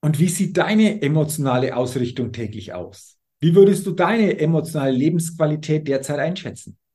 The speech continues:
Auf einer Skala von eins bis zehn. Wobei zehn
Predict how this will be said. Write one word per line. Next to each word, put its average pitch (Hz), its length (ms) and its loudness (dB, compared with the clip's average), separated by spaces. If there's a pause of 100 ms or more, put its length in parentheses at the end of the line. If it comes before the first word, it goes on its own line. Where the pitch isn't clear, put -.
(240)
Auf 113 140 -8
einer 123 180 -2
Skala 120 380 -2
von - 140 -8
eins 113 240 -8
bis - 220 -10
zehn. 110 340 -6 (400)
Wobei 120 320 -4
zehn 143 760 0